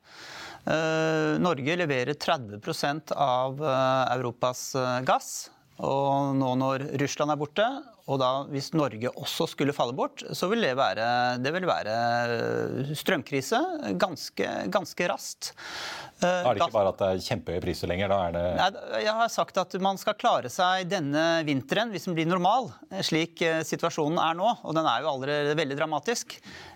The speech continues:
Speaker 1: Men det er, eh, og nesten ingen sjans i det hele tatt at Europa kan k-, klare seg gjennom vinteren,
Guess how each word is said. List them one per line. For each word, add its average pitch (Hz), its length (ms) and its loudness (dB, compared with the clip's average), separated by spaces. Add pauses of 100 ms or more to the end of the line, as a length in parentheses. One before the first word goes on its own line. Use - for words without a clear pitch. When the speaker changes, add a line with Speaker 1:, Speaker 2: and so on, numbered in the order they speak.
Speaker 1:
Men 160 280 4
det 156 80 2
er, 147 320 0
eh, 156 640 -4
og - 300 -2
nesten - 400 -2
ingen 139 260 2
sjans 233 460 -2
i 135 40 -4
det 143 100 -6
hele 151 240 0
tatt - 360 -2
at 180 140 0
Europa 156 360 2
kan 156 160 -2
k-, - 220 -4
klare 131 220 2
seg 131 220 -2
gjennom 123 240 -2
vinteren, 208 380 0